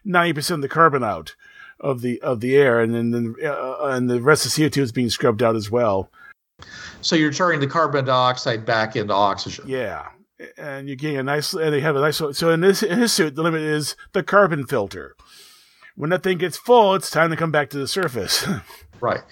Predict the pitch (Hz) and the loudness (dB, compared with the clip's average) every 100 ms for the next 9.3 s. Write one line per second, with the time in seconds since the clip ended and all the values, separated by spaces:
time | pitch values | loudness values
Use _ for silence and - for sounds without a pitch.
0 | - - 143 180 247 208 202 190 175 151 | -20 -2 2 4 2 2 0 2 2 2
1 | 131 143 143 135 127 123 120 127 - - | 2 2 4 2 2 4 2 0 -6 -20
2 | _ 135 135 131 - - - 139 165 139 | _ 0 2 2 0 -2 0 2 2 2
3 | 156 135 139 131 127 120 - 139 139 123 | 2 2 2 2 2 0 0 0 2 2
4 | 120 120 131 117 123 113 110 113 107 - | 2 0 -2 -2 0 -2 0 2 2 2
5 | 117 160 190 151 131 123 123 - - 127 | 2 4 2 2 2 2 -2 -8 -4 0
6 | 123 131 131 131 120 117 123 113 107 120 | 2 2 2 2 2 2 0 0 0 2
7 | 113 113 110 110 104 104 123 139 135 110 | 2 2 0 0 0 2 2 2 0 -2
8 | 110 107 101 107 - - 120 107 104 92 | 0 0 -2 -4 -2 0 0 2 2 4
9 | 113 104 82 | 4 2 -2